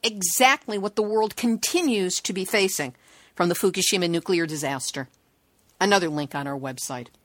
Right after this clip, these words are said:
In Taiwan, nuclear-free advocates have organized three parades in a national protest action set for March eleven in Taipei and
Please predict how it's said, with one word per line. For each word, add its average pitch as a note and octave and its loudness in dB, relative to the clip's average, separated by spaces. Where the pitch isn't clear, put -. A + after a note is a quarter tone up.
In D4+ 4
Taiwan, D4+ 0
nuclear-free D4 2
advocates G#3+ 2
have G#3 2
organized G#3 2
three D#4 0
parades F#3+ 2
in B3 6
a A#3 4
national D#4 2
protest C#4 2
action G3 2
set - 2
for A3 0
March G#3 2
eleven G#3 4
in E3+ -2
Taipei B3 2
and A3 0